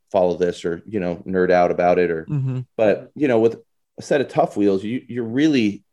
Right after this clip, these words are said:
Speaker 1: pushing it if you go past sixty P S I. So for him to be doing an air like that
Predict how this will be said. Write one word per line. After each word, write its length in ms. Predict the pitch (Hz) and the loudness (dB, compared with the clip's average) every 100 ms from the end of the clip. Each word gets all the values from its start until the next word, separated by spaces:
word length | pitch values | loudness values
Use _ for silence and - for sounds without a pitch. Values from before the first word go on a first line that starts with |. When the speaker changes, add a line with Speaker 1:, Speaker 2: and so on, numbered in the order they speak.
| _ _ _ | _ _ _
Speaker 1:
pushing 460 | - 180 170 - 104 | -6 -4 -2 0 -2
it 100 | 90 | -2
if 120 | 90 | -4
you 80 | 104 | -4
go 180 | 110 101 | 0 0
past 320 | 110 98 - | 2 0 0
sixty 320 | 107 - 101 | -6 -6 -12
P 200 | 92 107 | -4 -2
S 160 | 90 113 | -2 0
I. 200 | 101 80 | 0 0
So 180 | - 104 | -6 -6
for 160 | - | -4
him 160 | 123 143 | -4 -2
to 60 | 110 | -4
be 120 | 107 | -2
doing 220 | 113 107 | 0 0
an 100 | 98 | 2
air 180 | 101 92 | 2 2
like 240 | 87 87 | 0 -4
that 260 | 87 90 | -4 -6